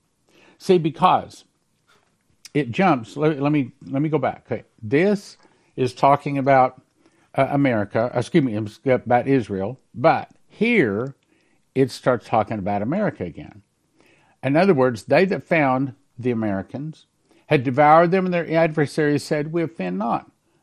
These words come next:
because America has turned away from Jesus and has sinned against the Lord, the habitation of justice, even the Lord, the hope of their fathers."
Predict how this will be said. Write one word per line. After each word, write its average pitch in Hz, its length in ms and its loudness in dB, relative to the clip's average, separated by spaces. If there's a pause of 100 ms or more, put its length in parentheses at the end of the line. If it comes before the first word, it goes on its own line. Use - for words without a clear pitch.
because 147 320 -4
America 139 800 -2 (320)
has 143 400 -2 (300)
turned 214 340 -2
away 151 220 0
from 123 240 -8
Jesus 110 580 -8 (340)
and 160 120 0
has 139 160 -2
sinned 208 280 -4
against 156 300 -4
the 139 80 -6
Lord, 147 200 -2
the 151 80 -2
habitation 160 520 -2
of 120 60 -8
justice, 123 560 -6
even 180 260 0
the 156 80 -2
Lord, 143 300 -2
the 135 80 -2
hope 127 200 -2
of 120 100 -12
their 117 100 -10
fathers." 151 500 -2